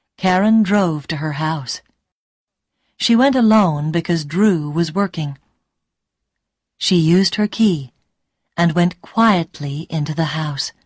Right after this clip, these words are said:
She was only inside the house for three minutes, and then she left immediately and went to the union meeting at the factory. That night at the meeting, Karen had a big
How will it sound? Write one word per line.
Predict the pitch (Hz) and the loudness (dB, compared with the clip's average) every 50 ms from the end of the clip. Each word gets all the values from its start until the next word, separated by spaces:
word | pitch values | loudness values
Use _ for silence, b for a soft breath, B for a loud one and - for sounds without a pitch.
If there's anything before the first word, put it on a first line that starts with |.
| _ _ _ _ _ _ _ _ _ _ _ _ _ _ _ _ _ _ _ _ _ _ _ _ _ _ _ _ _ _ _ _ | _ _ _ _ _ _ _ _ _ _ _ _ _ _ _ _ _ _ _ _ _ _ _ _ _ _ _ _ _ _ _ _
She | - - - 180 | -10 -6 -2 -2
was | 165 156 156 160 | -2 -2 0 0
only | 165 185 214 226 226 208 180 | 2 2 4 4 4 4 2
inside | 175 170 160 - - 165 170 196 196 | 2 0 -2 -2 -2 -2 -2 -2 -2
the | 170 165 147 143 | -4 -6 -4 -4
house | 160 165 185 190 - - | -2 -4 -4 -4 -6 -10
for | - - 156 143 | -10 -8 -10 -10
three | - - - 165 175 202 | -10 -8 -4 -2 0 2
minutes, | 208 220 208 175 151 143 - - - _ _ _ _ _ _ _ _ _ _ _ _ _ - | 2 2 2 0 -2 -6 -10 -14 -18 _ _ _ _ _ _ _ _ _ _ _ _ _ -4
and | 170 170 160 | -2 0 0
then | 160 165 165 | 0 0 0
she | - - 220 | 0 0 0
left | 214 214 190 175 175 - - | 0 0 0 -2 -4 -4 -4
immediately | 190 190 196 220 233 190 180 165 147 143 - - 143 139 135 - _ _ _ _ _ _ _ _ _ _ _ _ _ _ _ | 0 2 4 4 4 4 2 -2 -6 -6 -8 -10 -10 -10 -12 -14 _ _ _ _ _ _ _ _ _ _ _ _ _ _ _
and | - 180 170 | -2 0 0
went | 165 175 185 208 208 - | 2 2 0 0 -2 -4
to | - 214 | -4 -2
the | 202 220 226 | 0 2 2
union | 214 226 254 254 226 190 165 156 151 | 4 4 4 4 4 2 2 0 -2
meeting | 151 151 147 147 147 139 139 143 151 160 175 _ - | -2 -4 -4 -4 -6 -6 -6 -6 -8 -10 -12 _ -10
at | 156 160 | -8 -6
the | - 175 | -6 -6
factory. | - - 170 170 170 - 156 147 143 135 135 _ _ _ _ _ _ _ _ _ _ _ _ _ _ _ _ _ _ _ _ _ _ _ _ _ _ - | -4 -4 -4 -4 -4 -8 -8 -8 -8 -10 -12 _ _ _ _ _ _ _ _ _ _ _ _ _ _ _ _ _ _ _ _ _ _ _ _ _ _ -4
That | 139 165 170 190 226 - - - | 0 2 2 2 2 0 2 4
night | 220 247 254 240 190 175 | 4 4 4 4 2 0
at | 165 147 | -2 -2
the | - 170 | 0 2
meeting, | 170 185 202 208 185 160 147 147 - _ _ _ _ _ _ _ _ _ _ _ _ _ _ _ _ - | 4 4 4 4 2 0 -2 -4 -8 _ _ _ _ _ _ _ _ _ _ _ _ _ _ _ _ -8
Karen | - 170 165 165 175 185 196 208 208 196 | -4 0 0 2 2 2 2 2 2 0
had | 160 170 165 165 170 185 190 170 | 0 0 0 0 0 0 0 -2
a | 156 | -4
big | 143 135 160 160 175 180 170 165 - 175 | -4 -2 -2 0 0 -2 -2 -6 -10 -14